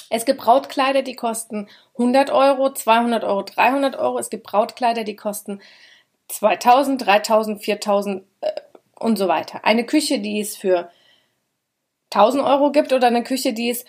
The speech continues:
für fünfzehn, für zwanzig, für dreißigtausend gibt. Und es gibt Menschen, die geben dafür Geld aus. Das heißt, schau doch einfach mal in der Umgebung bei Menschen, die dich umgeben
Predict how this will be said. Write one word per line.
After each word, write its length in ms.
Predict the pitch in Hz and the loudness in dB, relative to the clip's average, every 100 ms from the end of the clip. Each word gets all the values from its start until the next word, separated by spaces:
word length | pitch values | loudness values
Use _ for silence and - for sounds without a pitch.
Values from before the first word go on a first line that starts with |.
| _ | _
für 160 | - 233 | -10 -6
fünfzehn, 720 | - 269 277 - - 254 254 _ | 2 2 2 -2 0 0 -4 _
für 140 | 233 | -8
zwanzig, 640 | - - 226 233 240 - - | -2 2 2 2 -8 -10 -8
für 140 | 233 | -6
dreißigtausend 840 | 233 240 285 285 - 190 165 175 | 0 2 2 -2 -2 -2 -2 -4
gibt. 240 | 175 175 - - - - | -10 -12 -16 -20 -10 -2
Und 100 | 247 | 0
es 140 | 254 | 2
gibt 180 | 294 285 | 0 2
Menschen, 400 | 302 320 - 311 | 2 2 0 -2
die 140 | 269 | -2
geben 240 | 233 269 269 | 0 2 2
dafür 240 | 254 269 | -2 -2
Geld 320 | 220 233 240 | 2 2 2
aus. 420 | 220 180 170 - _ - - | 0 0 -4 -14 _ -20 -6
Das 280 | - - - | -4 -4 -2
heißt, 420 | 254 330 466 - - | 2 2 2 -2 -10
schau 320 | - 254 330 | 2 4 6
doch 160 | 339 | 4
einfach 480 | - 208 240 269 - | 2 -2 0 -4 -4
mal 320 | 208 180 180 185 - - | -4 -4 -4 -8 -18 -2
in 120 | 269 | 2
der 180 | 294 262 | 4 4
Umgebung 580 | 254 - 202 196 175 175 - - | 0 -2 -4 -4 -6 -8 -18 2
bei 100 | 208 | 4
Menschen, 540 | 208 226 349 - 349 370 _ - | 6 4 2 -6 -8 -10 _ -8
die 100 | 233 | -4
dich 320 | 240 254 - | -4 -6 -8
umgeben 600 | - 226 202 - - 247 | -4 -2 -2 2 2 2